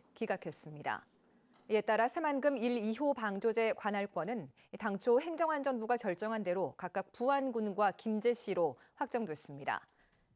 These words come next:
군산시는 지난 이천이십일 년 행정안전부가 매립지 관할권 결정을 자의적으로 할 수 있는 과도한 권한을 부여받았다며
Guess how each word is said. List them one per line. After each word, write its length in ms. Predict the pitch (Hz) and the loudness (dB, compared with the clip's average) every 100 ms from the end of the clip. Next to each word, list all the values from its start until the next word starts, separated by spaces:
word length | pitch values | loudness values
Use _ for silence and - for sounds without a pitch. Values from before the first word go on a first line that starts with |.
| _ | _
군산시는 560 | - 233 262 269 254 254 | -4 0 0 2 2 2
지난 240 | 226 233 | 2 0
이천이십일 600 | 214 262 233 214 214 208 | 0 0 -2 -2 -2 0
년 340 | 214 233 214 185 | 0 0 -2 -4
행정안전부가 1000 | 302 320 311 285 254 226 185 180 139 147 | -4 0 2 2 0 -2 0 0 0 -2
매립지 500 | 180 214 254 247 269 | 2 2 2 0 -4
관할권 720 | 262 196 226 233 - 240 233 | 0 2 2 0 0 0 0
결정을 500 | 240 196 208 202 190 | -2 -4 -2 0 -2
자의적으로 720 | - 175 180 220 254 233 233 | -2 0 2 2 2 2 2
할 200 | 233 330 | 2 -2
수 180 | 277 - | -4 -4
있는 360 | 233 185 226 247 - _ | -4 -2 -2 -4 -10 _
과도한 540 | - 190 185 220 233 226 | -8 -4 -2 -2 -2 -2
권한을 560 | 220 190 175 185 175 117 | -2 -2 -2 0 -2 -2
부여받았다며 840 | - 233 226 185 160 151 160 240 | -2 0 2 0 -4 -6 -6 -6